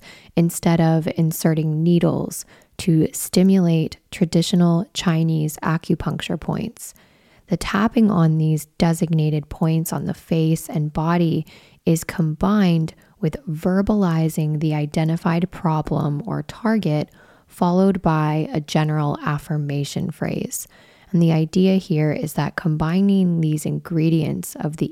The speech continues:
E F T technique balances the energy system and appears to relieve psychological stress and physiological pain. Restoring the balance of the energy system allows the body and mind to resume their natural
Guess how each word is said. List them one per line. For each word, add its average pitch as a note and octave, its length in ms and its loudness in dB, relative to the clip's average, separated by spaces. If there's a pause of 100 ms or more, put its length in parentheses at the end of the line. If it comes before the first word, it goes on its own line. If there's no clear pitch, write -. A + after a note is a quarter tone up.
E D#3+ 120 2
F D3+ 220 -6
T E3+ 200 0
technique - 760 -2 (520)
balances F#3+ 760 0 (100)
the - 120 -2
energy E3+ 360 0
system D3 500 -4
and D3+ 140 -2
appears F3 480 -2
to D3 460 -2
relieve E3 580 2
psychological D#3 840 -2
stress D#3 540 -4 (140)
and D#3 280 -2 (260)
physiological E3+ 840 0
pain. - 460 -4 (560)
Restoring F#3+ 680 2
the E3+ 60 2
balance D#3 520 0
of - 140 -6
the - 120 -6
energy F#3 340 0
system D3 520 -2
allows D#3 520 -2
the D#3+ 120 -2
body D#3+ 500 0
and D#3 180 -2
mind D3+ 380 0
to E3+ 160 -10
resume E3 600 2
their D3+ 180 0
natural D3+ 680 -4